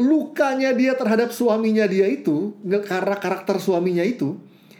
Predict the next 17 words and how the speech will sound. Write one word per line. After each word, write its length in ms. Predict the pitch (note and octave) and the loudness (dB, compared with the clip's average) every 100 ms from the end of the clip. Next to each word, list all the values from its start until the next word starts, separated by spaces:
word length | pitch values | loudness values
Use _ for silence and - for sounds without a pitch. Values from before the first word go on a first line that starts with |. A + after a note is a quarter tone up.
| - | -2
yang 160 | A3 G#3 | 0 2
dia 160 | G#3 | 2
tidak 260 | G#3+ G3 G3+ | 2 2 2
bisa 160 | F#3 G3+ | 0 0
lampiaskan 720 | F3+ F3+ F#3 F#3+ G3+ G#3 F3+ | 0 0 0 0 -2 -2 0
dan 160 | E3 D#3+ | 2 2
dia 140 | E3+ | 2
tidak 160 | F3 D#3+ | 2 0
olah 300 | F3 A#3 G3 | 0 0 -2
bersama 400 | D#3+ C#3+ D3 C#3+ | -4 -4 -4 -4
Tuhan, 320 | C3 B2 A3+ - - - - - - - - | -6 -6 -8 -10 -20 -20 -20 -20 -20 -18 -6
itu 320 | B3 E4+ B3+ | -4 0 2
dia 160 | G3 G3+ | 4 4
lihat 260 | G#3 C4 G3 | 2 0 -2
di 80 | |
anaknya. 640 | G#3 F3+ A3+ A#3 E3 D3 - | -2 0 -2 -2 -6 -6 -6
Akibatnya 720 | F#3 F#3 G3+ A3 B3+ F#3 D3 | -6 -2 0 0 0 -4 -4